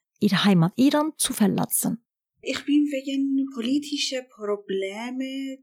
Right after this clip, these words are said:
Speaker 2: in die Schweiz gekommen und, äh, ja, ich glaube, die jetzt im Moment alle Welt wissen, was ist die Probleme von Frauen im Iran oder viele andere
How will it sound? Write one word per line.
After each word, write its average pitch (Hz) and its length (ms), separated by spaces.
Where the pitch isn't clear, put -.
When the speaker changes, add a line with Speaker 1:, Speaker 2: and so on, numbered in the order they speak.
Speaker 2:
in 220 160
die - 80
Schweiz 214 400
gekommen 294 800
und, 202 500
äh, 180 140
ja, 170 400
ich - 200
glaube, 202 520
die 190 400
jetzt 233 580
im 208 220
Moment 220 560
alle 240 420
Welt 220 420
wissen, 220 760
was 202 260
ist - 200
die 208 60
Probleme 190 800
von 190 260
Frauen 220 460
im 226 220
Iran 220 560
oder 175 280
viele 226 460
andere 240 520